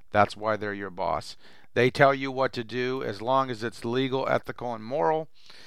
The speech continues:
You pretty much have to suck it up and do it. Not so when it comes to network marketing. When people join our industry, the last thing they want is another boss. They already have one at work. Maybe they have a bossy spouse.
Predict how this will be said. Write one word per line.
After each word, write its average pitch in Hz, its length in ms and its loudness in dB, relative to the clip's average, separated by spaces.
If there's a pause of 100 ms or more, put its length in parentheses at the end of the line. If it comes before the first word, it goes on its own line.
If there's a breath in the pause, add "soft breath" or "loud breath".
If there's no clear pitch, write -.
(280 loud breath)
You 135 120 -6
pretty 170 260 0
much 156 180 2
have 147 200 10
to 120 80 -8
suck 131 300 4
it 120 80 4
up 117 160 6
and 101 140 -10
do 98 160 -6
it. - 100 -10 (680 soft breath)
Not 143 340 6
so 139 480 4
when 117 220 -6
it 110 100 -4
comes 113 240 0
to 107 100 -4
network 107 380 -4
marketing. 92 480 -4 (260 soft breath)
When 117 140 -10
people 160 300 -2
join 139 300 0
our 131 160 6
industry, 127 600 -4 (380 soft breath)
the 110 100 4
last 123 400 10
thing 127 180 -4
they 120 140 0
want 104 400 -4 (160)
is 98 140 -8
another 98 260 -2
boss. 87 360 -2
They 110 120 0
already 117 180 4
have 127 220 8
one 123 160 -2
at 110 120 0
work. 143 380 0 (400 soft breath)
Maybe 98 200 -4
they 107 120 2
have 107 140 6
a 104 80 -6
bossy 107 380 2
spouse. 151 580 10